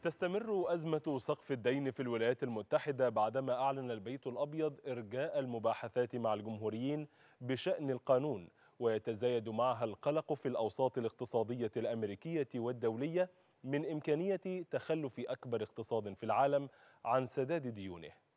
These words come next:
تحذير جديد أطلقه صندوق النقد الدولي من أن تخلف الولايات المتحدة عن سداد ديونها والناجم عن الإخفاق في رفع سقف ديونها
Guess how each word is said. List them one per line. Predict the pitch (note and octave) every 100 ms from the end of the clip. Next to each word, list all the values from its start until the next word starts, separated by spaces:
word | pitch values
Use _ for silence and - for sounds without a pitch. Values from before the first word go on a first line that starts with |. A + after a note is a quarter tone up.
| _ _ _ _ _ _ _ - _ _ _ _ _
تحذير | E3+ - D#3+ G#3 G#3 G3+ G3
جديد | D3+ C3+ A#2+ D3+ D3
أطلقه | D#3 C#3 A#2+ C3+ C#3 D3 C#3 C#3+
صندوق | - A#2+ A2 B2+ C3+
النقد | A#2+ - B2
الدولي | A2+ G#2+ G#2+ D3 D3+ -
من | A#2+ B2 A2+
أن | C3 C#3 B2+
تخلف | B2 - C#3+ C3
الولايات | C3+ A#2+ A#2 B2 -
المتحدة | A#2+ A2+ C#3 - G#2 F2+
عن | G2+
سداد | G#2+ A#2 A#2 A2+
ديونها | A2+ G#2 A#2+ D3 C#3 D#3 E3 _ _ C3+
والناجم | C3+ C#3 C3 D3+ D#3+ D#3
عن | C3 B2
الإخفاق | A#2+ A2+ - C#3 -
في | C3 B2+
رفع | A#2+ C3 B2
سقف | A2+ C#3+ - C#3
ديونها | A2+ A#2 C#3 C#3 E3+